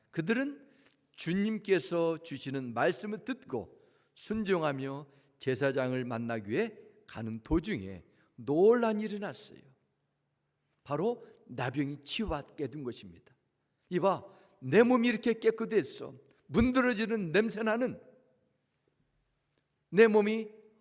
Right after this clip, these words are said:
어린아이 피부처럼 깨끗해졌어. 세상에 어떻게 이런 일이 날 수 있을까?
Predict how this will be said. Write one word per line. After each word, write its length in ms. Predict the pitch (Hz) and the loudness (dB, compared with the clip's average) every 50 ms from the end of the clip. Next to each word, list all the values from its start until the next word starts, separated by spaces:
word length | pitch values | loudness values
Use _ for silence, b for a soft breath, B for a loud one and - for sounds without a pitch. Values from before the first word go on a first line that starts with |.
| _ _ | _ _
어린아이 720 | - 185 208 247 247 220 214 202 208 202 202 196 180 - - - - - - - - _ _ | 4 6 6 6 4 4 6 8 8 8 8 8 6 2 -2 -12 -16 -20 -20 -20 -20 _ _
피부처럼 560 | - - 254 208 226 226 - 220 208 214 208 - | -4 -2 0 0 0 0 2 2 2 2 0 2
깨끗해졌어. 1000 | - 247 247 - 233 170 214 208 156 147 135 - - - 127 123 113 110 - - _ _ | 2 2 2 2 4 6 6 6 6 4 0 -2 -4 -8 -8 -10 -10 -12 -16 -20 _ _
세상에 320 | - - 220 180 185 208 202 | -2 -2 0 2 2 2 4
어떻게 400 | 185 233 240 233 - 226 269 254 | 4 4 4 2 0 -2 0 0
이런 220 | 233 208 247 226 | 2 2 2 0
일이 180 | 226 226 226 220 | 0 0 0 0
날 160 | 208 208 202 202 | 2 0 0 0
수 60 | 208 | -4
있을까? 440 | 202 170 - - - - 123 113 - | -10 -12 -12 -12 -10 -10 -12 -12 -14